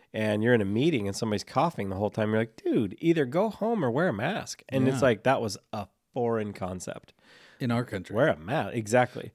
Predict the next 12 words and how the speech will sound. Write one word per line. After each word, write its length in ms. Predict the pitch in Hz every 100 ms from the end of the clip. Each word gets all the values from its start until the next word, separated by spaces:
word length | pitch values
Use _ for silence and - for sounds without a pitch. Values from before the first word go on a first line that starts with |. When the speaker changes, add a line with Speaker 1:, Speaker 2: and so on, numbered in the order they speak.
| - - - _
Speaker 1:
And, 480 | 123 120 113 107 120 _
you 100 | -
know, 280 | 113 104 107 - _ _
Asian 280 | 117 131 113
culture's 360 | - 143 110 98
been 180 | 101
doing 200 | 98 101
this 140 | 101 101
for 180 | - 98
generations 1000 | 92 104 120 107 101 131 123 104 98 -
and 240 | 117 107 104
successfully. 800 | - 127 - 127 - 107 101 104